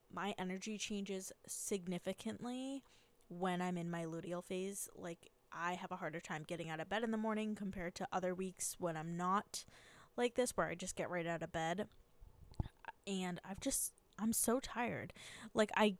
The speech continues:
typically don't hit an afternoon slump, but today at work, it was about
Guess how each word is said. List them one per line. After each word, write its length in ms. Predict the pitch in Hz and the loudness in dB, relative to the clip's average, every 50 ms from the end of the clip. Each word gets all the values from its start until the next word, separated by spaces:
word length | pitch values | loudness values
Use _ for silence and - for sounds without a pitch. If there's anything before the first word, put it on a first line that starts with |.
| - - | 0 0
typically 460 | - - - - 226 - 320 320 233 | 0 0 2 2 2 4 4 4 6
don't 260 | 202 185 190 - - | 6 6 6 4 4
hit 240 | - - 202 190 185 | 2 4 4 6 6
an 280 | 170 165 180 - - - - | 6 6 6 4 2 0 -2
afternoon 540 | - 156 156 - - - 185 180 175 175 | -2 -2 -2 -2 0 2 4 6 6 4
slump, 500 | 175 - - - 170 156 160 208 - - - - - | 4 2 2 0 2 2 2 10 12 12 12 12 12
but 260 | 196 185 170 156 - - - _ _ - | 8 8 8 8 4 0 -8 _ _ -6
today 540 | - - 190 180 175 170 170 175 190 226 - | -2 2 4 4 4 4 4 4 4 4 4
at 180 | - 208 - | 4 2 2
work, 420 | 226 - 165 160 165 208 - - - - - - - - - - - | 0 0 0 0 0 -2 -4 -8 -16 -16 -16 -18 -18 -18 -20 -6 0
it 80 | - 185 | 2 4
was 160 | 180 185 180 | 4 4 4
about 320 | 190 185 180 180 170 - | 4 4 4 4 4 2